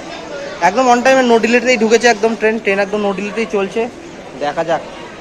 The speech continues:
যদি লেট করে যায় তখন। আর আমাদের ট্রেন এসে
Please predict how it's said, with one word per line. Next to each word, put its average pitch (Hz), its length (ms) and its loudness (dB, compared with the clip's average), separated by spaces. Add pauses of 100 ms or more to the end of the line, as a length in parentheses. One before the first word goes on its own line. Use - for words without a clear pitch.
(920)
যদি 160 180 -6
লেট 180 220 -6
করে 196 180 -2
যায় 208 200 -2
তখন। 214 180 -6 (1080)
আর 139 120 -2 (120)
আমাদের 202 240 0
ট্রেন 214 200 0
এসে 208 120 -4